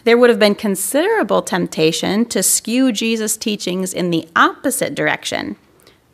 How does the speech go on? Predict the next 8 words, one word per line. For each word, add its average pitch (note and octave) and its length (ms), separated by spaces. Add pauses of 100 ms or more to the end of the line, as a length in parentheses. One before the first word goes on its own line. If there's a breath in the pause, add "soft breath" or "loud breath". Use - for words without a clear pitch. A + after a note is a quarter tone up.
to F3 120
downplay G#3+ 1080
his G3 180
more E3+ 200
shocking F3 500
claims E3 400
and E3+ 160
teachings, F3+ 560